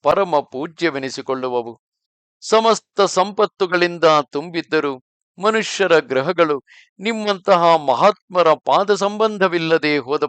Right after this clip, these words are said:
ಪಕ್ಷದಲ್ಲಿ ಅವೆಲ್ಲವೂ ವಿಷಸರ್ಪಗಳಿಂದ ತುಂಬಿದ ಚಂದನ ಶಾಖೆಗಳಿಗೆ ಸಮಾನವೆನಿಸಿಕೊಳ್ಳುವವು. ಎಲೈ ಮಹರ್ಷಿಗಳಿರ, ನಿಮಗೆ ಸುಖಾಗಮನವೇ?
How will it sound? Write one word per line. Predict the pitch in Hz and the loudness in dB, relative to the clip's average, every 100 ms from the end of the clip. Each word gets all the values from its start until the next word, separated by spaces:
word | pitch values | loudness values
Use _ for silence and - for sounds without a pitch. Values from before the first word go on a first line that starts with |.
| - | -4
ಪಕ್ಷದಲ್ಲಿ | 139 - 131 135 139 123 _ _ _ _ - | -6 -4 -2 -2 -4 -8 _ _ _ _ 0
ಅವೆಲ್ಲವೂ | 175 165 202 214 180 160 143 _ _ _ _ 196 | 2 2 2 0 0 -2 -10 _ _ _ _ -6
ವಿಷಸರ್ಪಗಳಿಂದ | 240 269 240 214 214 214 202 196 190 185 180 - | -2 0 2 2 2 2 4 4 2 0 0 0
ತುಂಬಿದ | 185 202 190 165 165 - | -8 -6 -4 2 0 0
ಚಂದನ | - 185 214 196 165 156 | -2 -2 -4 -4 -2 -2
ಶಾಖೆಗಳಿಗೆ | - 139 170 190 160 156 147 147 135 - | 0 -2 0 0 0 -2 -2 -2 -2 -6
ಸಮಾನವೆನಿಸಿಕೊಳ್ಳುವವು. | 135 185 175 147 139 139 - 139 135 131 123 131 135 _ _ _ _ _ | -4 0 0 0 -4 -8 -10 -6 -4 -4 -8 -12 -20 _ _ _ _ _
ಎಲೈ | 180 170 160 | -2 4 4
ಮಹರ್ಷಿಗಳಿರ, | 147 147 151 151 160 143 143 143 131 127 _ _ _ _ - | 4 -4 -6 -6 -4 0 2 2 0 -2 _ _ _ _ -8
ನಿಮಗೆ | 202 202 202 170 165 151 | -4 0 0 0 0 0
ಸುಖಾಗಮನವೇ? | - 127 - 190 185 147 135 135 131 | -8 -14 -8 -6 -4 -4 -2 -4 -4